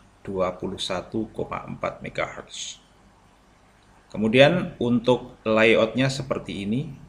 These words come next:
Sebagai otak ada Arduino Uno, kemudian ada L C D enam belas kali dua yang dihubungkan dengan P C F delapan lima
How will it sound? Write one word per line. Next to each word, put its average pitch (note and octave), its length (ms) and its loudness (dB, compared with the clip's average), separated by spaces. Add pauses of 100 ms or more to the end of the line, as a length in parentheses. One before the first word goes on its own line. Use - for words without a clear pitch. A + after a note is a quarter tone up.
Sebagai - 560 -6
otak - 400 -4
ada F#2+ 320 -2
Arduino F#2 720 -8
Uno, D3 480 2 (880)
kemudian A2+ 880 0
ada F#2+ 480 -4
L F#2+ 160 -2
C - 240 -10
D G2 80 -8
enam F#2 240 -6
belas F2+ 160 -6
kali F2+ 320 -10
dua A#2+ 480 2
yang A2 480 0 (160)
dihubungkan G#2 800 0
dengan A#2+ 640 -2 (240)
P G#2+ 320 0
C A2 400 -4
F - 480 -2 (560)
delapan G#2 640 4
lima G#2 560 -2